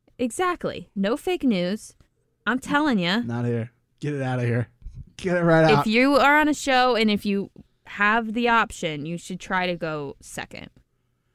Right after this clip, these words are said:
Speaker 1: It's always a better move.
Speaker 2: Yeah, I mean, the, the, the only part that's gonna hurt is when you're sitting there the day before and realizing, "Oh, they're out with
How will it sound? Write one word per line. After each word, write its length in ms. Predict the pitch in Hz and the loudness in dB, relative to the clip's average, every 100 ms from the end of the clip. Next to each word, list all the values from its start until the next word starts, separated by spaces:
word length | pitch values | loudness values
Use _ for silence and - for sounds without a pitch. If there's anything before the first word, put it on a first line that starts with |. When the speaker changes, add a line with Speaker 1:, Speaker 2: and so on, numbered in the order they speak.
| _ _ | _ _
Speaker 1:
It's 140 | 202 208 | -6 -2
always 300 | 190 185 180 | 2 2 0
a 40 | |
better 220 | 160 143 | -6 -8
move. 280 | - - - _ _ _ | -10 -12 -14 _ _ _
Speaker 2:
Yeah, 460 | 139 175 180 170 170 165 | -2 2 2 2 0 2
I 80 | |
mean, 200 | 170 180 170 | 4 4 4
the, 140 | 165 | 2
the, 240 | 143 156 156 | 2 0 0
the 280 | 135 147 147 | 0 2 2
only 240 | 180 226 247 | 0 -2 0
part 220 | 202 185 | 0 0
that's 160 | 143 - | -2 -4
gonna 160 | 139 | -4
hurt 400 | 123 135 131 131 | -2 0 0 0
is 220 | 127 120 120 | 0 -2 -2
when 160 | 123 | -2
you're 100 | 120 | -2
sitting 360 | - 127 123 123 | -4 -2 -2 -2
there 100 | 120 | -4
the 120 | 110 | -6
day 280 | 104 107 110 | -6 -6 -4
before 360 | 110 - 101 98 | -6 -6 -8 -8
and 120 | 98 | -8
realizing, 720 | 98 98 98 101 95 92 95 - - | -8 -8 -8 -10 -10 -12 -14 -16 -8
"Oh, 360 | 113 107 101 | -4 -4 -4
they're 200 | 98 101 | -6 -6
out 180 | 95 90 | -6 -6
with 120 | 90 | -10